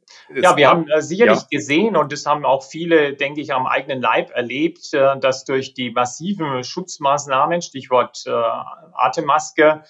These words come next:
Speaker 2: Stichwort, äh, soziale Distanz, ähm, die, die Zahl der Infektionskrankheiten, und zwar jedweder Infektionskrankheit, noch nicht mal beschränkt auf die Atemwegsinfektion, auch andere Infektionskrankheiten haben während der Pandemie sehr deutlich abgenommen.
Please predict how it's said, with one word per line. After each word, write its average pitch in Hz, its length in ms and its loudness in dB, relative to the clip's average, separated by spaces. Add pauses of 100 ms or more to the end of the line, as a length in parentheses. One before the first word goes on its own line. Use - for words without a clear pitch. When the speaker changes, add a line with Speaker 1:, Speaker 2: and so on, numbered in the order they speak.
(200)
Speaker 2:
Stichwort, 127 680 -2
äh, 117 460 -2 (140)
soziale 127 560 -4
Distanz, 131 760 4
ähm, 127 420 0
die, 120 320 -10
die 120 160 -12
Zahl 131 460 0
der 123 440 0 (360)
Infektionskrankheiten, 120 1300 -2
und 117 100 -14
zwar 113 200 0
jedweder 120 480 -2
Infektionskrankheit, 113 1000 -6
noch 113 140 -6
nicht 170 180 -8
mal 127 160 0
beschränkt 135 420 -6
auf 113 160 -2
die 110 120 -6
Atemwegsinfektion, 117 1040 -6
auch 110 160 -2
andere 147 220 -6
Infektionskrankheiten 123 1400 -4
haben 120 160 -4
während 123 180 0
der 120 60 0
Pandemie 127 420 -6
sehr 127 140 -2
deutlich 120 400 -4
abgenommen. 104 680 -4